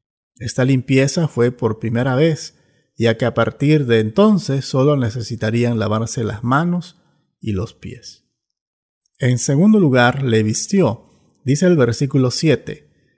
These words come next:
"y puso sobre él la túnica y le ciñó con el cinto, le vistió después el manto y puso sobre él el efod,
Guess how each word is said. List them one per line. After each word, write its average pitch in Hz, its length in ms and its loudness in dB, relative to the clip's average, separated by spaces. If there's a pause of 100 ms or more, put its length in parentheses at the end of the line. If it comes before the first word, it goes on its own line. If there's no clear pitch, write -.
(160)
"y 113 140 -2
puso 151 400 0
sobre 123 260 0
él 131 80 4
la 131 140 0
túnica 139 580 0
y 131 120 -2
le 113 160 2
ciñó 123 520 0
con 127 200 -4
el 107 120 -2
cinto, 165 840 -2 (640)
le 113 180 4
vistió 151 460 2
después 135 460 -2
el 113 120 0
manto 175 440 2
y 127 100 2
puso 135 360 -2
sobre 117 280 -2
él 117 100 0
el 110 140 -2
efod, 117 320 -6